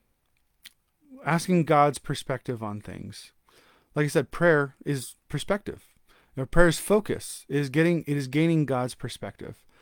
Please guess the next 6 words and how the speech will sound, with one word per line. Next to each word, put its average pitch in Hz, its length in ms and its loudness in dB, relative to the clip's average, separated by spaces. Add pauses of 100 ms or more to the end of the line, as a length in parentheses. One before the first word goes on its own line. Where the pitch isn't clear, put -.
(380)
And 147 140 -2
so, 139 320 0 (1120)
um, 123 420 -8 (440)
that 170 360 2
is, 151 120 2
is, 147 360 0